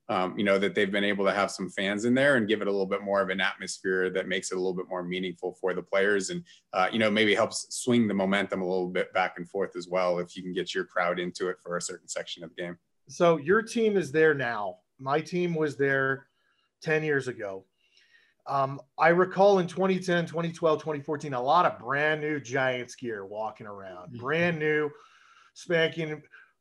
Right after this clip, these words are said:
Speaker 2: batting, uh, practice caps and jerseys. "Oh, I'm a Hunter Pence fan. I always have been an Aubrey Huff fan." I saw a dude yesterday, and if you watched the show, thank you very much.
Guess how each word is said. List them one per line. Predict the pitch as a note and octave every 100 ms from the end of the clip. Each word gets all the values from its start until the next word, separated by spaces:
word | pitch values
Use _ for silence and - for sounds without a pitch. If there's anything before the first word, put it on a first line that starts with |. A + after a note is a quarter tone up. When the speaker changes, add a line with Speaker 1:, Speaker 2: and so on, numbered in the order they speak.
| _ _ -
Speaker 2:
batting, | E3+ E3 D#3+ D#3 D3 - E3
uh, | D#3+ D3
practice | C#3+ - E3 C#3+ D3+ C#3
caps | - D#3 D3+ C#3 C#3 C#3 - B2
and | G#2+
jerseys. | A2 F3 D#3+ D#3 B2+ C#3+ C#3+ D#3
"Oh, | E3 D#3+
I'm | D#3
a |
Hunter | D3 D#3+ D#3+ D#3
Pence | D#3+ D#3+ D3 -
fan. | D3+ C#3 C#3
I |
always | D3+ D#3 D3+ C#3
have | D#3 D3+
been | D3
an | C#3+
Aubrey | D3 D3 D3
Huff | C3+ D3+ D3+ -
fan." | C#3 C3+ C3 - - - - - - - -
I | E3+
saw | A3 B3 -
a | -
dude | D#3+ E3+ D3
yesterday, | D3+ D3 D3+ C#3 C3+ C3 - _ _
and | B2+
if | C3
you | G3
watched | F#3+ F#3 -
the | D#3
show, | - E3 D3
thank | D#3 D3+ D3
you | C3+
very | C#3 C3
much. | C3+ B2+